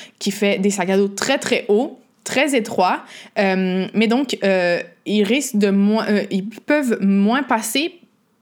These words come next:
par rapport à un autre modèle qui, lui, est moins haut, mais plus large, par exemple.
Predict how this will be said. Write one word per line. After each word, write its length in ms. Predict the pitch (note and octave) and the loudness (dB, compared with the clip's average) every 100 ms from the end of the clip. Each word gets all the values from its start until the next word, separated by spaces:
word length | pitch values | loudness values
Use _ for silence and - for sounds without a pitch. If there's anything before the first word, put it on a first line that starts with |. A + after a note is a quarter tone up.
| - - | -20 -4
par 120 | A#3 | 0
rapport 400 | A3+ G#3+ G#3+ B3 | 2 2 0 0
à 80 | G3+ | 0
un 180 | F#3+ G3 | 2 2
autre 280 | D4+ - B3 | 2 0 0
modèle 480 | A3+ F#3+ A3 C4+ - - - - | 2 4 2 0 -2 -8 -18 -10
qui, 320 | - B3 G3+ | -2 0 2
lui, 260 | G#3 C4 - | 2 0 0
est 340 | G3 G3+ G3+ G3 | 0 2 0 0
moins 320 | G3 A3 C4 B3+ | 0 2 0 0
haut, 320 | G#3 A#3+ C4+ - | 0 0 -2 0
mais 160 | G3+ | 0
plus 240 | F#3+ A3+ A#3+ | 0 0 2
large, 320 | F3 F#3 G3 | 2 2 -2
par 140 | - | -4
exemple. 400 | F3 F3+ E3+ A#3 | -2 -2 -2 -2